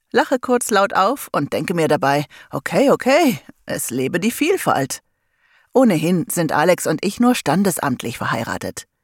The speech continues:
Das schreibe ich Markus. Und unserem Dreier steht nichts mehr im Weg. Wir treffen uns bei uns in der Nähe auf einen Spaziergang mit ihm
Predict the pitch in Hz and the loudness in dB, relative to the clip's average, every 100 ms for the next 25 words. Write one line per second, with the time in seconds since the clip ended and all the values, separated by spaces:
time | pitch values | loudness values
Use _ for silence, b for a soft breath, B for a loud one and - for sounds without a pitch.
0 | _ _ - 233 - 190 175 131 - 147 | _ _ -6 -4 0 0 2 0 0 -4
1 | 120 - - - _ _ _ _ - 170 | -4 -6 -8 -10 _ _ _ _ -2 2
2 | 226 - _ 226 196 156 151 143 120 123 | 2 0 _ 2 2 2 2 0 0 0
3 | 135 170 - 196 - 233 - 233 233 359 | 0 0 2 0 0 -2 0 0 0 0
4 | 311 - - - _ _ _ _ _ _ | -4 -4 -8 -20 _ _ _ _ _ _
5 | _ _ _ _ _ - 208 269 302 233 | _ _ _ _ _ -6 -2 -2 0 2
6 | 214 202 156 220 202 196 160 156 156 131 | 2 2 2 4 2 2 2 2 0 -2
7 | - 156 127 160 147 151 135 - 196 156 | -4 -2 0 0 -2 -2 -2 2 2 2
8 | 120 117 - 123 113 | -2 -4 -6 -4 -4